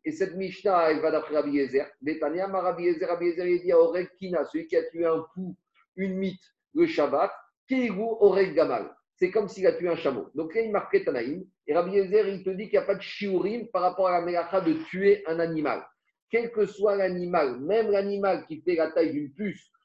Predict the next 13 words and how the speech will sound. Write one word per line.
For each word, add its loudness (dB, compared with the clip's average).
ou -6
d'un 2
pou, -4
il, -4
c'est 4
la 4
même 0
chose -4
que 2
tuer 0
un 0
chameau. 0
Donc, 4